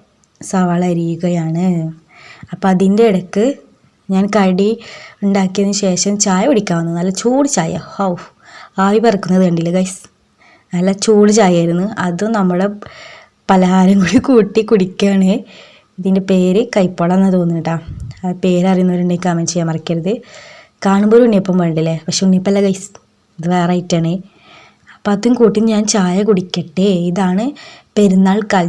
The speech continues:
ചായ എന്നാണ് ഞങ്ങൾ പറയുക. അപ്പം അതൊക്കെ കഴിഞ്ഞു, നമ്മുടെ ഫുഡൊക്കെ സെറ്റായി. ഇനി ഉച്ചക്കത്തെ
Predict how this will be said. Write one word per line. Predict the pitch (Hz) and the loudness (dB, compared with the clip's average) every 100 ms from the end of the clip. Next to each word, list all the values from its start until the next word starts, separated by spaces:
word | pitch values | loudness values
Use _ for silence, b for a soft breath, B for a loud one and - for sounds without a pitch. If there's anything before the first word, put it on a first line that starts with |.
| 170 | -2
ചായ | 170 165 185 | -4 -2 0
എന്നാണ് | 185 175 185 | 2 2 0
ഞങ്ങൾ | 175 175 175 | 0 0 -2
പറയുക. | 160 156 175 220 - - - _ _ _ _ _ _ _ B B B 180 | -2 -4 -6 -8 -16 -20 -20 _ _ _ _ _ _ _ B B B -8
അപ്പം | 190 226 | -4 -2
അതൊക്കെ | 190 294 294 254 | 4 2 2 0
കഴിഞ്ഞു, | 208 185 180 233 233 | 2 4 2 2 2
നമ്മുടെ | 190 202 | 2 0
ഫുഡൊക്കെ | 214 190 175 196 - - 247 349 B B _ - | 0 0 0 -2 -4 -4 -4 -4 B B _ -6
സെറ്റായി. | - 190 190 - 180 180 185 | -2 -2 -4 -2 0 0 0
ഇനി | 190 208 - | 0 -2 -6
ഉച്ചക്കത്തെ | 196 - 202 214 | -6 -4 -4 -4